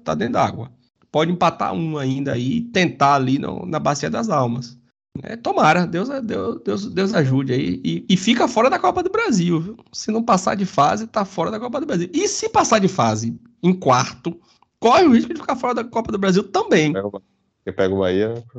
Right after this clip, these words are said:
Speaker 2: provavelmente
Speaker 1: É,
Speaker 2: o
Speaker 1: porque
Speaker 2: Bahia.
Speaker 1: pega o Bahia, se for eliminado, a pontuação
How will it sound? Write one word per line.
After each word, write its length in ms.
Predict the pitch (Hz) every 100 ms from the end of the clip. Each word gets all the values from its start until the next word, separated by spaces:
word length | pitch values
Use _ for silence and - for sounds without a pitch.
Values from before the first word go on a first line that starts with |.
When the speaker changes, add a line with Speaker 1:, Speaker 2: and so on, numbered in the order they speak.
| 123
Speaker 2:
provavelmente 340 | - 101 98 95
Speaker 1:
É, 160 | 135
Speaker 2:
o 40 | -
Speaker 1:
porque 160 | -
Speaker 2:
Bahia. 80 | -
Speaker 1:
pega 180 | 196 208
o 20 |
Bahia, 540 | 220 214 208 226 370 415
se 220 | - 240
for 180 | 233 226
eliminado, 840 | 233 233 226 220 233 254 392 466 -
a 100 | 262
pontuação 960 | 226 214 202 214 208 - 214 269 381